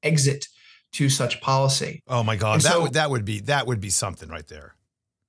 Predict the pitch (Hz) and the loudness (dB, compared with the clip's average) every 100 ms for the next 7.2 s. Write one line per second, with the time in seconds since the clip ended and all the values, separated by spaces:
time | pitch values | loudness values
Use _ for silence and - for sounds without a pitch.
0 | _ _ - - 170 160 160 135 - 165 | _ _ -4 0 2 4 2 0 0 0
1 | 156 151 131 156 139 131 127 127 123 110 | 2 2 2 0 -2 -2 -2 0 0 0
2 | 107 107 120 160 - 127 143 127 - - | 0 -2 -2 -6 -4 -2 0 0 -4 -8
3 | - 117 120 - 87 - 214 - - _ | -8 -6 -6 -6 -8 0 0 0 -4 _
4 | - _ _ - 143 143 127 - - 131 | -20 _ _ 0 2 4 2 -2 -6 -6
5 | 175 214 175 175 196 185 226 240 180 220 | -4 -2 -2 0 0 2 2 0 -2 -2
6 | 160 - - _ _ 120 170 170 285 254 | -4 -8 -14 _ _ -14 -4 0 0 0
7 | 247 175 | -2 -2